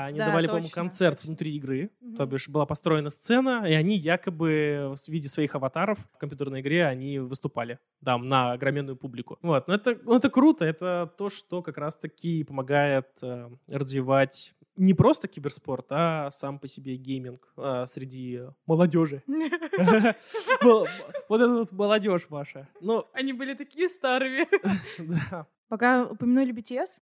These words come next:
Speaker 1: у них есть передача Run B T S, к-, где они просто играют в разные игры.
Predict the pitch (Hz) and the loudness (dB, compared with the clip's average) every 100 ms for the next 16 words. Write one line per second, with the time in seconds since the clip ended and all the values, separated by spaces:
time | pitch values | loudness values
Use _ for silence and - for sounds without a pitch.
0 | _ 233 247 302 247 262 - 233 214 285 | _ 6 6 6 0 -2 -2 0 2 2
1 | - 233 233 214 240 254 - _ 240 220 | 2 -2 -2 -4 -4 -4 -4 _ -10 -2
2 | 208 220 220 220 233 226 196 202 208 202 | 2 4 4 2 -4 -4 -4 -4 -4 -4
3 | 214 349 254 | -4 -2 -6